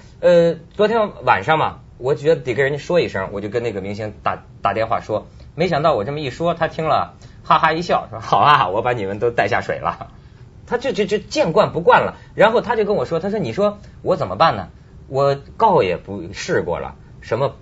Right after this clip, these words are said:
躲也试过了，逃也试过了，吵架也试过了，什么都试过了，没有用啊。你，你，你明白这个意思吗？”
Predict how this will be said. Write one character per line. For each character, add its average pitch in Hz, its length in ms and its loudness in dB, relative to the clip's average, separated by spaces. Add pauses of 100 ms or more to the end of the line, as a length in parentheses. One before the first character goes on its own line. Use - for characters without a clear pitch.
(100)
躲 107 280 0
也 196 120 0
试 107 240 -6
过 80 160 -6
了， 57 140 -14
逃 117 320 2
也 120 120 0
试 113 200 -4
过 85 140 -6
了， 69 100 -10
吵 90 240 -6
架 156 240 0
也 82 100 -8
试 107 220 -6
过 82 140 -8
了， - 80 -14 (260)
什 139 200 -4
么 247 140 0
都 185 100 4
试 123 220 0
过 98 140 0
了， - 100 -8 (240)
没 214 140 4
有 247 120 6
用 170 280 4
啊。 78 160 -8 (480)
你， 190 260 2
你， 196 160 2
你 185 160 2
明 180 200 4
白 277 120 8
这 233 140 6
个 175 100 4
意 196 160 2
思 135 120 -2
吗？” 110 240 -4